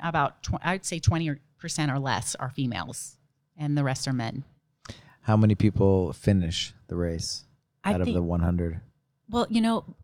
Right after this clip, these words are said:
Speaker 1: most of it, every year it differs just a bit. The year that I did it was the hottest year they've ever had. It was actually the hottest recorded ever in Death Valley, like,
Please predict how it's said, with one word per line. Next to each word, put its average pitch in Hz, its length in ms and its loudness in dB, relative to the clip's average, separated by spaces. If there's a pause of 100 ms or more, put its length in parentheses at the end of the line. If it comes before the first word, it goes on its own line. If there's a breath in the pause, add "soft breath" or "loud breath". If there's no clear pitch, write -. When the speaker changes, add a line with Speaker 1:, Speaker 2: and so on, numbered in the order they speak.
(160)
Speaker 1:
most 240 400 0
of 202 220 -6
it, 196 200 0
every 226 220 0
year 175 200 4
it 143 200 -2
differs 139 360 -2
just - 220 -6
a 127 40 -2
bit. 127 260 0
The 180 80 -4
year 185 180 0
that 220 160 0
I 175 80 2
did 170 160 -2
it - 80 -2
was 156 140 -6
the 139 80 -4
hottest 147 560 -4
year 139 240 -6
they've 135 240 -10
ever 135 260 -10
had. 123 380 -2
It 175 80 -6
was 170 100 -10
actually 170 340 -2
the 160 100 -10
hottest 196 420 -10
recorded 160 580 -6
ever 139 480 -4 (400)
in 170 160 -2
Death 147 220 -2
Valley, 120 440 0
like, 139 220 -2